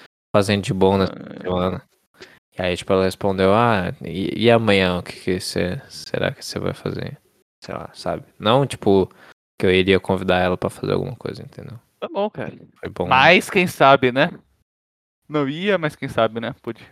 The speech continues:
Speaker 2: podia, né? Quem
Speaker 1: Sim.
Speaker 2: sabe, né? Se não
Speaker 1: Não,
Speaker 2: tivesse
Speaker 1: en-,
Speaker 2: namorado.
Speaker 1: então, é... só que ela foi bem, vamos dizer, ela foi bem aberta comigo, sabe?
Speaker 2: Ah, sim, ela já devia saber que você tava sondando ela, viu?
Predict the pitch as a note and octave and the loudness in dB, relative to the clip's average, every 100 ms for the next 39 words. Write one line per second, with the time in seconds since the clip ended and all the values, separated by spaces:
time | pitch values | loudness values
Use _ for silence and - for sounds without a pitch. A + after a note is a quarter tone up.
0 | _ F3+ - D#4+ - C#4 - _ _ _ | _ -8 -4 -4 -2 -4 -10 _ _ _
1 | _ - - _ _ _ _ _ _ _ | _ -20 -20 _ _ _ _ _ _ _
2 | _ _ - C3 - G#2+ G#2+ A2 A2+ A#2 | _ _ -8 -6 -2 0 0 -2 -8 -6
3 | - C#3 D#3 A#2+ A#2+ A#2 A#2+ A2+ B2 C3 | -2 0 2 4 4 2 -2 2 2 0
4 | _ _ _ _ A#2+ C#3 - F#2+ A2 C#3+ | _ _ _ _ -20 -16 -8 -6 -6 -8
5 | F#2+ F2+ - F#2 - - F2+ - - - | -12 -16 -18 -16 -16 -16 -16 -18 -20 -20
6 | - - - - - - G2+ G2 G2 G2+ | -20 -20 -20 -20 -16 -12 -6 0 0 2
7 | A#2 G#2 G2+ G2 A2 B2+ C#3 C#3+ C#3 - | 4 4 4 0 0 -4 -8 -10 -12 -14
8 | G#2 G2 G2+ G2+ G2 E2+ - - - - | -12 -8 -6 0 2 2 0 -10 -20 -20
9 | - F#2 - G2 G2 G#2 B2 G2+ G2 F#2 | -8 -6 0 2 4 4 4 4 4 2
10 | - G2 F2+ - - - - - - - | -2 -6 -4 -4 -6 -8 -8 -8 -10 -2
11 | C#3+ - G#2+ A2+ G2+ A2 C3 C3+ C3+ C3+ | 0 0 -4 -4 -2 0 -2 -2 2 6
12 | A#2 G#2+ _ _ _ - A2+ G2 G#2 - | 6 2 _ _ _ 2 2 4 0 -2
13 | G#2+ G#2+ G#2 G2+ G2 - A#2 G#2 G#2 G2 | -4 0 2 2 0 -2 -4 0 -2 -2
14 | F2+ F#2+ A2 | -6 -6 -6